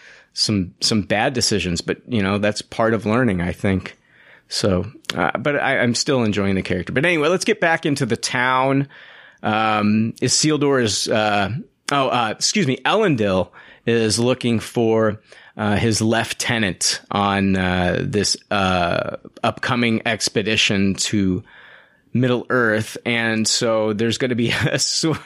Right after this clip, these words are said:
this is fun, a sword challenge, and they have to battle against Galadriel. And I kept thinking, like, "Oh, are they just gonna do this one at a time?" And then everyone starts to battle her, and she is just kind of,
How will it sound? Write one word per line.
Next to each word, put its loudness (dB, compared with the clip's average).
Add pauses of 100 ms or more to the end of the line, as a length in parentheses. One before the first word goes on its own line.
(280)
this 0
is 0
fun, 0 (240)
a 0
sword 0
challenge, -2
and -2
they 0
have -2
to -2
battle 0
against -2
Galadriel. 0 (260)
And -2
I 0
kept -2
thinking, 0
like, 0
"Oh, 0
are 2
they 0
just -2
gonna 2
do 0
this 0
one 2
at 0
a 0
time?" 0
And 2
then -2
everyone 0
starts 0
to -2
battle -2
her, 2
and 0
she 2
is 0
just -2 (420)
kind 0
of, 0